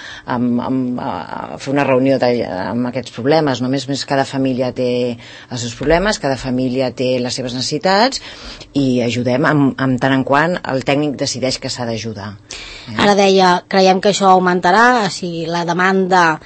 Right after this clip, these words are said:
Speaker 2: de santcugatencs que necessiten assessorament, ajuda, acompanyament, augmentarà,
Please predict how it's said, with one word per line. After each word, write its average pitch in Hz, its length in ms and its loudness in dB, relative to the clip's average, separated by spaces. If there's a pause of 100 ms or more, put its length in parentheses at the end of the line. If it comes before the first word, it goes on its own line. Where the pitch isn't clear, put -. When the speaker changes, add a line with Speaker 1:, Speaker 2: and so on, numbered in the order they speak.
(140)
Speaker 2:
de 180 180 -2
santcugatencs 175 580 0
que 180 140 -6
necessiten 175 720 -2
assessorament, 185 800 -2
ajuda, 180 380 -2
acompanyament, 180 580 -2
augmentarà, 190 540 0